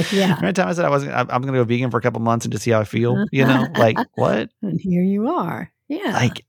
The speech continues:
Speaker 2: sometimes it's, like, the littlest things. Or you ever met somebody? I listened to, I forget where I heard this. It may have been on TikTok, but I don't remember. It's talking about how,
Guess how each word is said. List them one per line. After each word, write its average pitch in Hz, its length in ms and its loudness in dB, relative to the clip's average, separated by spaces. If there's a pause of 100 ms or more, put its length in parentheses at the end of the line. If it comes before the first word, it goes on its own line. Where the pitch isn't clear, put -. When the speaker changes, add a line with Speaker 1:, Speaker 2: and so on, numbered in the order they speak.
Speaker 2:
sometimes 196 400 0
it's, - 180 -6
like, 107 180 2
the 113 100 0
littlest 180 460 0
things. 147 420 -2
Or 127 140 0
you 175 240 -4
ever 233 140 0
met 214 260 -2
somebody? 135 540 0 (460)
I 123 60 2
listened 135 280 2
to, 101 100 2
I 120 120 -6
forget 113 260 -2
where 104 140 2
I 104 40 2
heard 98 280 -2
this. 113 220 -2
It 131 40 -2
may 151 120 2
have 127 60 2
been 104 80 0
on 104 120 -4
TikTok, - 420 -4
but - 100 -4
I 113 40 2
don't 107 80 0
remember. - 320 -2 (720)
It's - 80 -18
talking 147 260 0
about 117 200 2
how, 101 380 0